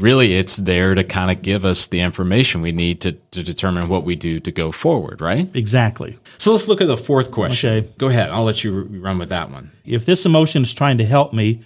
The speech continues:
Speaker 2: what is it telling me? So if you, if you do look at emotions as a, as an ally, what is that emotion telling you?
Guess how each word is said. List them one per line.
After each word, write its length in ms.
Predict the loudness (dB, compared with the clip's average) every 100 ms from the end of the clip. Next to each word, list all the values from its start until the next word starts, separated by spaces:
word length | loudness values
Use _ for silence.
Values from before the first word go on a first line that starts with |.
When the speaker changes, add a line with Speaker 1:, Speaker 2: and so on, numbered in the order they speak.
| _ _ _ -2
Speaker 2:
what 180 | -2 2
is 200 | 0 0
it 160 | -4
telling 420 | -6 -2 0 -2
me? 180 | -4 -12 _ _ _ _ _ _ _ _
So 360 | 0 2 2 2
if 160 | -2 0
you, 160 | -4
if 220 | -2 -4 -2
you 100 | 0
do 160 | 2
look 200 | 4 2
at 80 | 2
emotions 480 | 2 0 0 -2 0
as 160 | 0
a, 100 | -2
as 160 | -2 0
an 80 | 2
ally, 540 | 2 4 2 0 -2 -6 -14 _ _ _ _ _ _ _ _ _ _
what 220 | -2 0
is 180 | 0 2
that 160 | 2 2
emotion 440 | 2 2 0 -4
telling 420 | -2 0 2 0
you? 220 | -2 -10